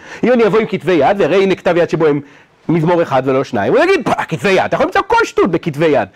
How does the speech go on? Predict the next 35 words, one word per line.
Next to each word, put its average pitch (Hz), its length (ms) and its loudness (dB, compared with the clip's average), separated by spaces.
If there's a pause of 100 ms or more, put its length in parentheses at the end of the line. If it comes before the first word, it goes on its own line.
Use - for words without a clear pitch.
(420)
אבל 247 140 2
עובדה 339 240 2
שהם 226 180 0
שניים, 220 200 -4
מה 220 80 0
זה 277 60 0
עובדה? 202 240 -2 (120)
עובדה 302 240 0
בדפוס 214 320 -4
שלך - 240 -2
שהם 123 180 -8
שניים. 107 240 -6 (600)
עכשיו, 185 220 0 (340)
זה 151 160 0
מגיע 202 280 2
עד 208 100 -2
רמה 190 200 0
כזאת, 202 540 -4 (340)
שאם 262 240 0
תיקחו 285 220 -2
את - 80 -4
כתר 254 400 2
ארם 208 120 0
צבא, 214 320 -2 (880)
בכתר 233 340 0
ארם 214 80 0
צבא 156 240 -2
יש 135 300 -2
מאה 127 280 0 (1800)
ארבעים 147 360 0
ותשעה 240 440 0
מזמורים, 110 560 -2 (280)
לא 170 160 2
מאה 180 220 2
וחמישים. 180 580 -2